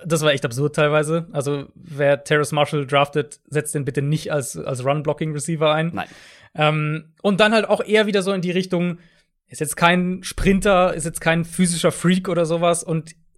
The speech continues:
Speaker 1: damit ist wahrscheinlich auch das Ceiling ein bisschen begrenzt. Aber was der schon an,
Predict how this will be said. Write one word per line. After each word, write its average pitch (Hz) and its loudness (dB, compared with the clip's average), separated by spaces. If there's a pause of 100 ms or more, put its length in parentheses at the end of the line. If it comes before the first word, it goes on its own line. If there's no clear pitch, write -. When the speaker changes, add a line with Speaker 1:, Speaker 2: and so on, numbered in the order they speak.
Speaker 1:
damit 185 2
ist 190 -6
wahrscheinlich 226 0
auch 202 0
das - -6
Ceiling 190 2
ein 160 -2
bisschen 151 -4
begrenzt. 135 0 (1120)
Aber 151 4
was 139 0
der 180 6
schon 170 2
an, 147 -4